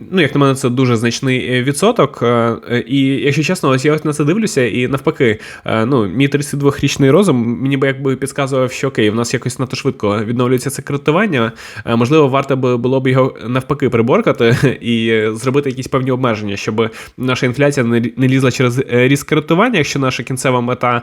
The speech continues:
е, це цінова стабільність і інфляція в п'ять відсотків. Е, проте, ну, я бачу по політиці цього Національного банку, що він, е, ну, не зациклюється на тому, що от мені треба п'ять відсотків і все. Він, е, допомагає економіці, допомагає уряду.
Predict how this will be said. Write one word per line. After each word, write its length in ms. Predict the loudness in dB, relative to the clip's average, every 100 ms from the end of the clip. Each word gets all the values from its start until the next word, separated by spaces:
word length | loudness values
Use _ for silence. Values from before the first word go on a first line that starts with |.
| -6 -16 -4
е, 140 | -2
це 360 | 0 0 2 2 -2 -4 -4
цінова 280 | -2 0 0
стабільність 460 | 0 0 0 0
і 20 |
інфляція 400 | -2 -2 -2 0
в 20 | -2
п'ять 200 | -2 -2
відсотків. 520 | -2 -4 0 -2 -2 -4
Е, 120 | -4
проте, 380 | -2 0 0 0
ну, 120 | 0
я 120 | 0
бачу 260 | 0 -2 -6
по 120 | -10
політиці 560 | -8 -4 -2 -2 -6
цього 160 | -2 -2
Національного 360 | -2 -2 0 0
банку, 300 | 0 0 -4
що 160 | -4
він, 140 | -6 -8 -12 -20 -4
е, 260 | 0 0 0 0
ну, 120 | 2
не 160 | 2 2
зациклюється 520 | 0 -2 -2 -2 -4
на 60 |
тому, 240 | -2 -2 -2
що 180 | 0 0
от 100 | 0
мені 140 | -2
треба 240 | 2 2
п'ять 220 | 2 0 -2
відсотків 380 | 0 0 0
і 40 | -2
все. 380 | -2 -4 -4 -6
Він, 440 | -6 -2 -2 0
е, 400 | 0 0 0 -2 -6 -12 -16 -14 -2
допомагає 480 | -2 2 2 2
економіці, 460 | 0 0 0 -2 -2
допомагає 440 | -4 -2 0 0
уряду. 560 | 0 0 2 4 2 0